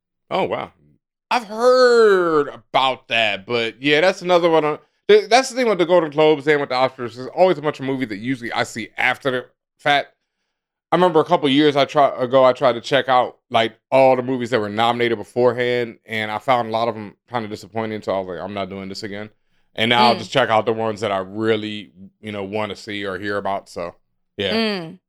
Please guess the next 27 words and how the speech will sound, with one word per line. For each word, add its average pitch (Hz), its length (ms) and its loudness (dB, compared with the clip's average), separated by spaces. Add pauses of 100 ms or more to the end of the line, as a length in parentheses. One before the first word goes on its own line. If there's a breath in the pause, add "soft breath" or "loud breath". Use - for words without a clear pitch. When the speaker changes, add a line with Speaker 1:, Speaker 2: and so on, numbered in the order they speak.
(240 soft breath)
Speaker 1:
Yeah. 107 140 -2
Speaker 2:
Uh, 214 420 6 (180)
best 226 300 2
performance 254 280 0
by 226 100 4
a 208 40 2
female 226 240 0
actor 208 320 -2
in 190 60 0
a 190 40 -8
supporting 190 520 -4
role. 226 580 2 (220 soft breath)
Shout 233 180 4
out 185 120 2
to 202 60 -10
Danielle 180 440 2
Brooks 175 400 0
for 180 100 -2
The 165 80 -4
Color 160 220 -2
Purple, 185 560 0
Divine 180 640 -2
Joy 165 340 0
Randolph 180 640 0
for 160 300 0
The 156 120 -4
Holdovers. 180 840 -2